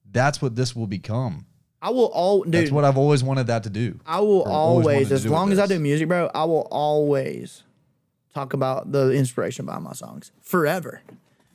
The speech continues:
Speaker 2: Because I think that that's cool, bro. Like, dude, imagine if somebody like Brooks and Dunn sat down and did a podcast and just broke down their albums.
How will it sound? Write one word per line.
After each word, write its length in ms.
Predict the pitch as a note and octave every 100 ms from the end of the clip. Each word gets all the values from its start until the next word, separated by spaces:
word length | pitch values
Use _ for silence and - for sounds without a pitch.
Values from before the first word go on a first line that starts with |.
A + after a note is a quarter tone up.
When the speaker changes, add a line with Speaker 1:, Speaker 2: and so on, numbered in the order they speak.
| _
Speaker 2:
Because 340 | F#3+ F#3+ B3 G3+
I 120 | G#3+ C4+
think 240 | G#4+ G4
that 120 | D#4
that's 280 | D#4 D4+ -
cool, 360 | - B3+ G#4 E4+
bro. 220 | D#3 A#3+
Like, 240 | B3+ F3+ - - -
dude, 240 | G#3 C4
imagine 480 | F#3+ A3+ E4 E4 C4+
if 240 | G#3 E3+
somebody 560 | - B3 A#3 G#3+ G#3 G3
like 400 | E3+ D3+ C#3 - - _ _ _ _ -
Brooks 400 | D3 G3+ G3+ -
and 220 | F3 D#3
Dunn 400 | D#3 D3+ C3 G#2+ _
sat 300 | - F#3 E3+
down 180 | E3 E3
and 100 | D#3
did 120 | D3+
a 40 | C#3+
podcast 600 | D#3 D3+ C#3+ D3 C#3 C#3
and 100 | C#3+
just 180 | C#3 C3+
broke 280 | D3 C#3
down 200 | C#3+ C#3
their 120 | C#3 C3
albums. 500 | B2+ B2+ E3 -